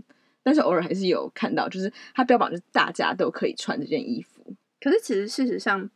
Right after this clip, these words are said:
Speaker 2: 不可能就是大家都可以穿同一件衣服啊，因为人的身体本来就是有不同的高矮胖瘦，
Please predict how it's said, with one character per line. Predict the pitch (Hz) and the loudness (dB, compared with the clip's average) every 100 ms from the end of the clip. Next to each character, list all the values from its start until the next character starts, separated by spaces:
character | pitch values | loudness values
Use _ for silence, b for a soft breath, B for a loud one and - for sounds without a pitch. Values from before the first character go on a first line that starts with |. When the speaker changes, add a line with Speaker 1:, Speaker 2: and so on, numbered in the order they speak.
| _ | _
Speaker 2:
不 | 277 | -4
可 | 254 - | -4 -6
能 | - - | -12 -14
就 | - 185 | -12 -8
是 | |
大 | 185 180 | -4 -2
家 | 165 | -2
都 | 170 | -4
可 | - 180 | -10 -12
以 | |
穿 | - - - - _ | -14 -12 -12 -14 _
同 | - 135 | -14 -14
一 | |
件 | - - | -12 -14
衣 | - | -14
服 | - - | -18 -18
啊， | - - _ _ _ _ _ | -18 -18 _ _ _ _ _
因 | 285 | 2
为 | 392 | 4
人 | 320 202 | 4 4
的 | 220 | 2
身 | 240 226 | 0 2
体 | 247 | 2
本 | 196 180 | 0 -2
来 | 170 | -2
就 | 190 | -4
是 | 226 226 | -2 -2
有 | - | -2
不 | 220 | -4
同 | 220 - | -6 -8
的 | |
高 | - 175 | -6 -4
矮 | 185 | -4
胖 | - 202 196 | -4 -6 -6
瘦， | - 190 - | -4 -6 -6